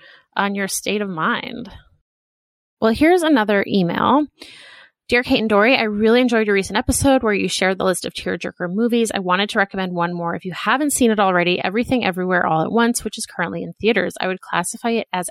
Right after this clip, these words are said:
action slash sci-fi slash tearjerker. Just know that if you watch it, you will, one, cry,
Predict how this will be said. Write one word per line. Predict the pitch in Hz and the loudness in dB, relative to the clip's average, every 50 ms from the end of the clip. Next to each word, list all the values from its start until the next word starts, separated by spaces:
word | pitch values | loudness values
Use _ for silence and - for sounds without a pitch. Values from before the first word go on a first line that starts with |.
| - | -8
action | - 190 185 175 - - - 196 190 185 - | -8 -8 -8 -8 -10 -10 -8 -8 -8 -8 -6
slash | - - - 180 165 156 165 165 - - _ _ _ _ _ _ | -8 -6 -4 -2 -2 -2 -2 -4 -8 -14 _ _ _ _ _ _
sci-fi | - - - 247 247 262 262 254 - - 240 233 233 233 | -8 -2 2 2 4 4 2 2 2 2 2 2 2 0
slash | - - - 180 170 175 180 - - _ _ - | -2 -2 0 0 0 0 -2 -6 -14 _ _ -14
tearjerker. | - - 196 190 190 175 - - - - - - - - _ _ - - _ _ _ _ _ | -6 -2 0 0 0 0 -4 -10 -10 -6 -6 -6 -6 -6 _ _ -20 -20 _ _ _ _ _
Just | - - 233 285 - - | -2 0 0 0 0 0
know | 247 214 202 190 190 190 - | 2 2 4 2 2 0 0
that | 175 165 | 0 0
if | 165 165 - | 0 0 4
you | 330 392 | 6 6
watch | 403 320 269 254 - - | 6 6 4 2 2 2
it, | 247 240 - | 2 2 2
you | 220 196 202 202 | 2 2 4 4
will, | 196 185 190 185 196 233 277 - _ _ _ | 4 4 4 2 2 2 0 -2 _ _ _
one, | - 185 233 233 196 165 160 - - _ | 2 4 6 6 6 2 -2 -6 -14 _
cry, | - - - - 185 165 165 160 - 220 269 | -18 -8 -4 -2 -2 -2 -2 -2 0 -2 -2